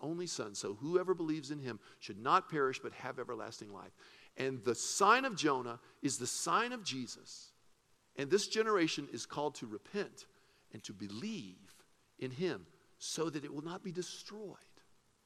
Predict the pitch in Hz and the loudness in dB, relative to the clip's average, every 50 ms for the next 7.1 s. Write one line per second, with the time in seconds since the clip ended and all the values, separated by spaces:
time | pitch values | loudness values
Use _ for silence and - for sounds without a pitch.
0 | _ _ _ - - 123 - 131 123 117 117 117 131 165 202 196 - - 147 104 | _ _ _ -4 -4 -2 -2 -2 -2 -2 -2 0 2 2 2 2 0 -4 -10 -10
1 | 87 78 78 - - - - _ - - 107 107 117 123 127 123 139 131 135 123 | -10 -10 -18 -20 -20 -20 -20 _ -8 -6 -4 -4 -2 0 2 4 4 4 4 4
2 | 120 113 113 - - 101 92 85 78 80 - - 151 196 240 202 - - 113 95 | 2 0 -2 -4 -8 -10 -12 -12 -14 -8 0 4 4 4 4 2 -2 -2 -2 -2
3 | 78 69 - - - _ _ _ - - _ _ _ _ _ _ _ _ _ - | -4 -8 -14 -20 -20 _ _ _ -20 -20 _ _ _ _ _ _ _ _ _ -2
4 | 127 127 117 117 147 156 151 - - 135 131 127 127 123 - 87 76 71 - _ | -2 0 4 4 4 4 4 4 4 4 4 4 2 -6 -6 -10 -12 -12 -14 _
5 | _ _ _ _ _ _ _ _ _ _ _ _ _ _ _ - _ - 131 139 | _ _ _ _ _ _ _ _ _ _ _ _ _ _ _ -20 _ -6 2 6
6 | 180 214 233 233 233 233 220 208 - - - - - - 147 165 180 - 185 185 | 8 8 10 10 8 6 4 2 -8 -12 -20 -8 0 4 6 6 6 6 6 6
7 | 175 | 6